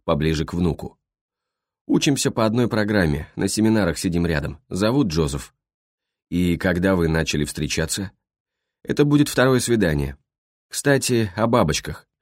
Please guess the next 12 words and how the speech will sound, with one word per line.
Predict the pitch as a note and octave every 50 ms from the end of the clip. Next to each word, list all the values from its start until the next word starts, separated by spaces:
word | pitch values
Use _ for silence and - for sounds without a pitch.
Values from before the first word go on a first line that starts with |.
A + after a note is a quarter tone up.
| _ _ _ _
А | - G#2+ A#2+
у | B2
тебя-то | B2 - D3+ C#3+ D#3 C3+ - -
когда | - G2 G2+ A2+ C3 B2+
в | G#2
последний | - F2+ E2+ - - F2 E2 F2
раз | E2+ E2 D#2 -
что-нибудь | - - E2+ D#2+ D#2 E2 E2+
было? | D#2+ D#2 D2 C2+ D2+ D2+ - _ _ _ _ _ _ _ _ _ _ _ _ _ _ _ _ _
Я | - - - A#2 A2+
стиснул | G#2 - - A2 G2+ - - F#2+ F#2 F#2 F2+
руль, | E2+ D2+ C2 A#2